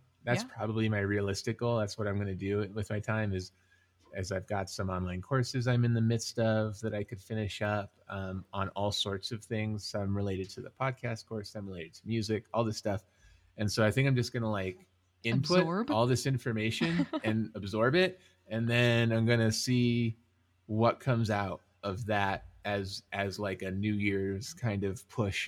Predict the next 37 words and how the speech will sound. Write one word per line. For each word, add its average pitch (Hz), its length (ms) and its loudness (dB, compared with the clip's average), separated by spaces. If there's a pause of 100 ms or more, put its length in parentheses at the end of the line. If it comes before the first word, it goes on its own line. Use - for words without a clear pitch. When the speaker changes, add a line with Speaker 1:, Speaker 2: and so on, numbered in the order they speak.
Speaker 1:
and 101 160 -6
goal 92 280 -2
for - 160 -12
January. 98 640 -10
Speaker 2:
If 185 140 -4
you're 196 100 4
doing 170 280 2
that, 226 160 -2
I 180 80 -2
highly 170 460 -2
recommend 170 480 -2
the 160 100 -4
Enneagram 175 460 0
course. 202 500 -4
Anagram? 220 520 -2 (100)
Enneagram? 208 460 0 (180)
Anagram? 202 460 0 (160)
Speaker 1:
Enneagram? 131 520 2
Speaker 2:
Enneagram? 233 480 0 (160)
That - 160 -6
word. 160 280 -4 (140)
Speaker 1:
Yeah. 101 280 -6 (160)
Speaker 2:
The - 160 -4
Enneagram 190 460 0
course 220 340 -4 (140)
on 156 240 0
Donald 147 360 -2
Speaker 1:
Yeah. 110 140 4
Speaker 2:
Miller's 147 720 -2 (120)
story 147 340 -8
brand - 320 -8
thing. - 280 -10 (520)
Like, - 220 -8
that 156 240 2
Speaker 1:
Nice. - 420 -6 (160)
Speaker 2:
is 147 500 -6 (800)
awesome. - 340 -4